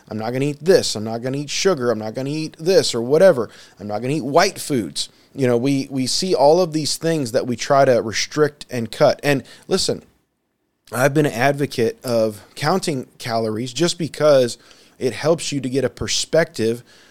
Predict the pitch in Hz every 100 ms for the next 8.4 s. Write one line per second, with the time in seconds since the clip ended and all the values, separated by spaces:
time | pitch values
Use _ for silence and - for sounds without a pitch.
0 | _ - 131 135 127 120 120 - 120 117
1 | 120 120 160 175 - - _ _ 131 131
2 | - 127 117 117 117 - 123 123 117 113
3 | _ _ _ _ _ 107 123 156 - _
4 | 120 139 - 143 - 139 147 139 - 135
5 | 101 120 113 107 - 151 - 127 117 113
6 | 104 - 131 131 - 131 131 131 160 185
7 | - 120 131 143 139 117 113 151 - -
8 | 117 104 90 -